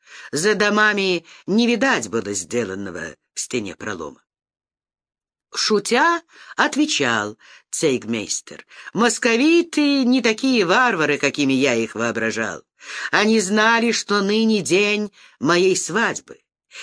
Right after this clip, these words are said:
и хотели еще заранее, с полуночи, поздравить меня с батареей своей. Доннерветтер, ныне ж последует сдача нашей крепости,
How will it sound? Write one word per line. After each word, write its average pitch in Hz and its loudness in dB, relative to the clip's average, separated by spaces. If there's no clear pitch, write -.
и 156 0
хотели 190 2
еще 196 2
заранее, 185 2
с - -6
полуночи, 165 2
поздравить 160 2
меня 113 -4
с 127 -4
батареей 143 0
своей. - -10
Доннерветтер, 131 0
ныне 240 2
ж - -4
последует 156 0
сдача 107 -2
нашей 110 -4
крепости, - -10